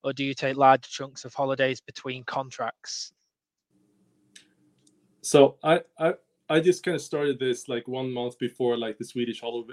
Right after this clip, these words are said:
Speaker 2: holidays start, and I'm like, uh, I'm, I'm Swedish, so I do it the Swedish way. So I just go in and put in a big chunk of five weeks in summer because, you know, the rest of the year is shit here. Uh, <laughs> so, um, s-, uh, so, um, yeah, it's, to me, it was just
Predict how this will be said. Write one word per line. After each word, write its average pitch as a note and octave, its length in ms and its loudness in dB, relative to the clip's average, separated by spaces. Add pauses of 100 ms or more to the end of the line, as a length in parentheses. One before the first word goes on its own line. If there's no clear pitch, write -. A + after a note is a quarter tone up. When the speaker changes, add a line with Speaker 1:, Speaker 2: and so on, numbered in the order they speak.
Speaker 2:
holidays A#2 400 -12
start, - 360 -2
and A#2+ 120 0
I'm C3 180 -2
like, A#2 320 -2
uh, A2+ 240 2 (160)
I'm, D3 200 0
I'm D#3 160 2
Swedish, D#3+ 520 4
so C3+ 160 0
I B2 80 6
do C3 160 0
it C3+ 100 -2
the B2 60 -6
Swedish C3 380 -6
way. E3 220 0
So C#3+ 140 -4
I A#2+ 40 2
just C3 220 -6
go C3+ 220 0
in C3 120 0
and A#2 120 -4
put C3+ 140 0
in C3+ 120 0
a C#3+ 40 -2
big C3+ 260 -4
chunk C3+ 320 -6
of - 80 -14
five C3 300 -4
weeks C3+ 300 -8
in A2+ 80 -10
summer B2+ 400 -8
because, A#2+ 420 -6
you A#2+ 80 -6
know, A#2+ 140 -2
the A2+ 80 -14
rest B2 240 -2
of B2+ 80 -8
the A#2 80 -14
year A#2 220 -6
is A#2 120 -10
shit B2+ 280 -4
here. E3 220 -8 (440)
Uh, A2+ 340 0 (440)
<laughs> - 400 -16
so, B2 440 2
um, A2+ 320 -6 (260)
s-, - 260 -20
uh, A#2+ 280 -4
so, A#2+ 400 0
um, A2+ 380 -6 (300)
yeah, C3 260 0
it's, C#3 340 -8 (220)
to D3 100 -6
me, D#3+ 280 -2
it C#3 80 -4
was C3 180 -2
just - 380 -4